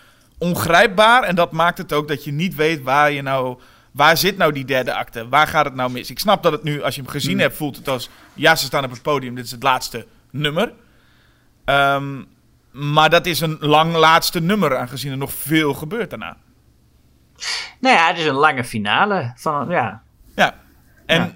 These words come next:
Speaker 1: ja, misschien is het een kwestie van niet precies weten waar die zit. Dat zit in, in heel veel,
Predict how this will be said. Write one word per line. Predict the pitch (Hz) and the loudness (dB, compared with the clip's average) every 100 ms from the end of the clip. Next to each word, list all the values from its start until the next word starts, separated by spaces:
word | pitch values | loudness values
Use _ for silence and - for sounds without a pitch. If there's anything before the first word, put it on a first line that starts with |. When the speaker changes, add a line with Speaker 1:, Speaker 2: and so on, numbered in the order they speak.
| _ | _
Speaker 1:
ja, | - 180 | 0 0
misschien | 180 226 233 | 2 -4 -2
is | 240 | -2
het | 233 190 | -4 -6
een | 180 | -2
kwestie | 180 160 156 | 0 0 -4
van | - 151 143 147 | 0 2 2 -4
niet | 151 196 202 - | -2 -2 -4 -6
precies | 151 - 151 | -6 -4 -4
weten | 127 151 147 135 123 | 0 0 -2 -6 -2
waar | 127 147 | 4 4
die | 139 | 4
zit. | 123 165 | -2 -8
Dat | 131 - | -8 -8
zit | 147 143 | -8 -8
in, | 139 135 | -10 -10
in | 135 | -10
heel | 135 156 | -4 -4
veel, | 147 139 127 | -2 -2 -4